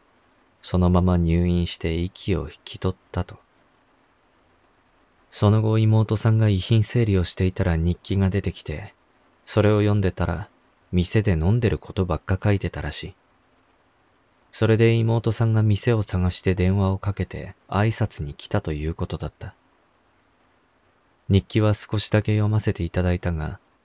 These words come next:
叔父や俺や数少ない仲のいい客と何を話して楽しかったとか、俺のことは結構書いてあったので、読んでいて涙が出た。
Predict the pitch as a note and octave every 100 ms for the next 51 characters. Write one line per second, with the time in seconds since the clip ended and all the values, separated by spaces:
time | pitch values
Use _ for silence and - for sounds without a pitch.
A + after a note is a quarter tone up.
0 | _ _ _ F#2 F2+ F2+ F#2 F#2 F2 E2+
1 | F2+ F2+ F2 - _ _ _ _ - A#2
2 | A2 F#2+ - A2 G#2+ F#2 F2+ G#2 A#2+ G2+
3 | F2 G2 F#2 - - - D#2+ E2 G2+ G#2+
4 | F#2 D#2 F2 F2+ - E2+ D#2+ F#2+ F2+ G2+
5 | - F2 - _ G2 - - - - _
6 | _ _ _ _ _ _ _ _ _ _
7 | - G2 G#2 G#2 G#2 - G2 F2+ A2 -
8 | - F2+ - G2+ - F#2 F#2 - D#2+ D#2
9 | D#2 D2 - _ _ F#2 F#2+ F#2 D#2 D2
10 | D2 E2 G#2 G2 D#2 D2+ D2+ E2+